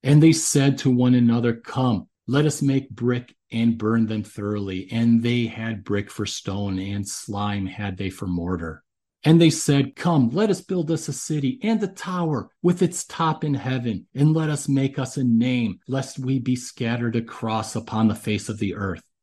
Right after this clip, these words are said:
And Yahweh came down to the city and the tower which the children of men builded. And Yahweh said, "Behold, they are one people, and they have all one language, and this is what they begin to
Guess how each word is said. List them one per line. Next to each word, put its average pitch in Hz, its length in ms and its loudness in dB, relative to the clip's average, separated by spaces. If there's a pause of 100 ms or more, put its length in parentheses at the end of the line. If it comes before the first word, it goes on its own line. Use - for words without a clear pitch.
(240)
And 151 160 8
Yahweh 143 400 8
came 143 320 4
down 127 260 2
to - 120 -16
the 131 100 0
city 123 460 -2
and 120 120 4
the 117 80 2
tower 113 480 -4
which 110 320 -6
the 113 80 -6
children 110 480 0
of 104 80 2
men 101 300 0
builded. 92 480 -4
And 117 400 2
Yahweh 113 460 0
said, 107 460 -8
"Behold, 131 680 4 (180)
they 135 180 4
are 131 220 2
one 123 400 2
people, 120 560 -2
and 123 220 0
they 120 140 -2
have 117 380 -6
all 110 300 -4
one 110 280 4
language, 98 540 -2
and 117 220 6
this 127 220 2
is 113 160 -4
what 113 260 -4
they 113 100 -4
begin 104 460 0
to - 160 -10